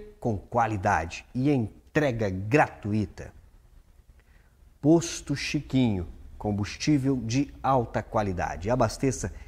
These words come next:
e sinta a diferença. Winchester, centro de treinamento e clube de tiro.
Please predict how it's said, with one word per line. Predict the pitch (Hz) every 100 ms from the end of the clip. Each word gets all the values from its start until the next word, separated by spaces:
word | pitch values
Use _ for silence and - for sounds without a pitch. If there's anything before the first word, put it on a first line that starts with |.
| -
e | 104
sinta | - - 131 123 101
a |
diferença. | 95 113 - 92 85 82 - - - - - - - - - -
Winchester, | 110 107 - 139 156 185 170
centro | - - 127 123 110
de | 101
treinamento | 92 95 87 95 135 139 135
e |
clube | 123 - 131 127 120
de | 117 117
tiro. | - - 131 117 90